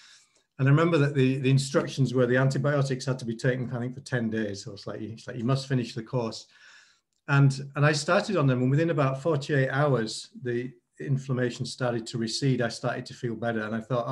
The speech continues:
"Okay, that's it. I'm not gonna take the rest." <laughs> So that gives you a clue as to my kind of rebellious spirit, I suppose, was already, you know,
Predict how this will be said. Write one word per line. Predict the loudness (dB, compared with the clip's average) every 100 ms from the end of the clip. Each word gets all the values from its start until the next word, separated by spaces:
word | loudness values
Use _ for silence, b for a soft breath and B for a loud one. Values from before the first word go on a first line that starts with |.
| -6
"Okay, | -6
that's | -6 -6 -8
it. |
I'm | -6
not | -6
gonna | -6
take | -4 -6
the | -6
rest." | -10 -12 -20 _ b b
<laughs> | -4 -4 -10 -14 -10 -10 -10 -12 -10 B B B B
So | 0 0
that | 2 0 2
gives | 2 6
you | 4
a |
clue | 4 4 4
as | 4
to | 4
my | 6 6
kind | 6 4 2
of | 0 -2
rebellious | 2 4 6 6 4 2
spirit, | 2 4 6
I | 4
suppose, | -2 2 4 4 2
was | 0
already, | 2 0 0 -8 _
you | 2
know, | 2